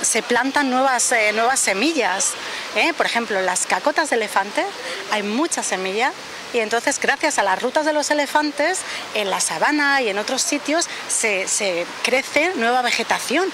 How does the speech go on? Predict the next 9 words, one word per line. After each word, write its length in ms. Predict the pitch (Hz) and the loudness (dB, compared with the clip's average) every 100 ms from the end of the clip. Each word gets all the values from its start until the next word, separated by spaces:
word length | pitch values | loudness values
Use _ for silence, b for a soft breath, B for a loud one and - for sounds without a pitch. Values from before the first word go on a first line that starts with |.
| B B 220 | B B -4
y 40 | |
son 160 | 247 247 | -2 0
muy 260 | 254 269 | 0 0
importantes 800 | 269 214 196 208 214 190 170 - - - - | 0 0 2 0 0 0 0 -2 -4 -6 0
para 140 | 208 | 2
el 80 | 202 | 2
entorno, 440 | 196 214 202 190 180 - - - | 0 0 0 0 -4 -6 -8 -4
por 100 | 196 | -2
ejemplo. 380 | - 202 202 | -2 -2 -4